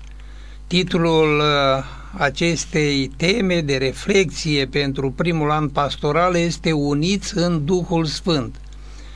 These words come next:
Pe parcursul acestui an pastoral vom avea ocazia să redescoperim identitatea și misiunea Duhului Sfânt în viața bisericii,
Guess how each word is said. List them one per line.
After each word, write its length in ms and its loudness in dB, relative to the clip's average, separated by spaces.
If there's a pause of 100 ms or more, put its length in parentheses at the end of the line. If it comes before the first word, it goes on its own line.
(440)
Pe 120 2
parcursul 680 4
acestui 760 2
an 480 2 (220)
pastoral 840 2
vom 260 4
avea 500 4 (420)
ocazia 880 2
să 500 2
redescoperim 1200 2 (300)
identitatea 1200 0
și 200 -2
misiunea 680 2
Duhului 560 0
Sfânt 440 0
în 140 0
viața 340 2
bisericii, 840 0